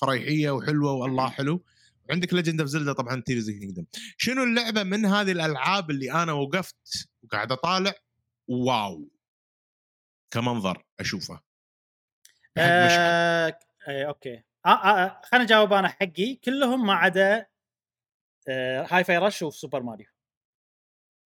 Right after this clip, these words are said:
Speaker 2: لا، سوري، سوري. كلهم ما عدا، آه، أوكي. لايز اوف بي وليجند اوف زلدا فقط اللي كانت واو، قاعد تنحت شوية.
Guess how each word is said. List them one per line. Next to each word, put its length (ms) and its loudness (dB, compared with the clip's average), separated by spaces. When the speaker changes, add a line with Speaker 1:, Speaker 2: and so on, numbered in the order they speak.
Speaker 2:
لا، 140 -2
سوري، 260 0
سوري. 200 -10
كلهم 360 0
ما 80 4
عدا، 360 2
آه، 60 -2
أوكي. 280 -6
لايز 280 4
اوف 140 -6
بي 120 2
وليجند 300 2
اوف 100 -8
زلدا 220 -14
فقط 340 -8
اللي 120 -10
كانت 300 -6
واو، 600 2
قاعد 200 -8
تنحت 400 -8
شوية. 320 -16